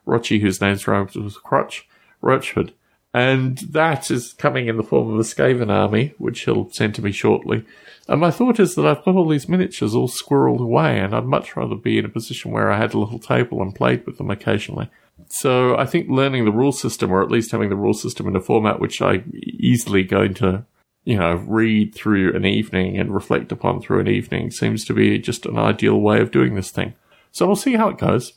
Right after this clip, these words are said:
I'll let you know, dear listener. And, uh, if it does change my rumination to playing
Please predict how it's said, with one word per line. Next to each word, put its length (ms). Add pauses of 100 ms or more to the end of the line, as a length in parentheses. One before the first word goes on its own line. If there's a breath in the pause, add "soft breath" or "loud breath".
I'll 160
let 180
you 40
know, 160
dear 200
listener. 380 (380)
And, 420
uh, 420
if 140
it 120
does 260
change 400
my 400 (380)
rumination 680
to 100
playing 760